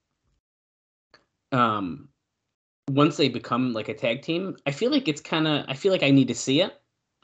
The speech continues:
I need to see what's going on, because I really don't know if I, like, in that, that point in time,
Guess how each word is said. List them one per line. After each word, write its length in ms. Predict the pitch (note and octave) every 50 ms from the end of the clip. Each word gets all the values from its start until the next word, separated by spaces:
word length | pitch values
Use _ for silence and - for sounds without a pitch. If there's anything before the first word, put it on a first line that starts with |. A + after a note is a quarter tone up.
| _ _ -
I 60 | C3+
need 160 | C#3 C#3 C3
to 60 | C3 B2
see 240 | - - C#3 C3+ C3+
what's 120 | C3+ C3+
going 200 | - B2+ B2 A#2+
on, 220 | B2 C3 D3+ F#3 E3+
because 280 | - - - - C3+ C#3+
I 80 | B2+
really 280 | B2+ B2+ D3+ E3+ F3+ D#3+
don't 180 | D3 C#3+ C#3+
know 120 | C#3+ C#3+ C#3+
if 120 | C#3 -
I, 160 | C#3 B2+ A#2+ - - -
like, 200 | C#3 C3 C3 - -
in 140 | C#3+ C3
that, 260 | B2+ B2 B2+ C3+ - - C3+ B2 C3+ B2+ - _ -
that 240 | C#3 C3 C#3 D3 D3
point 220 | - - E3 D3+ D3
in 100 | C3+ B2+
time, 380 | B2+ - D#3+ C#3+ G#2+ E2+ G2+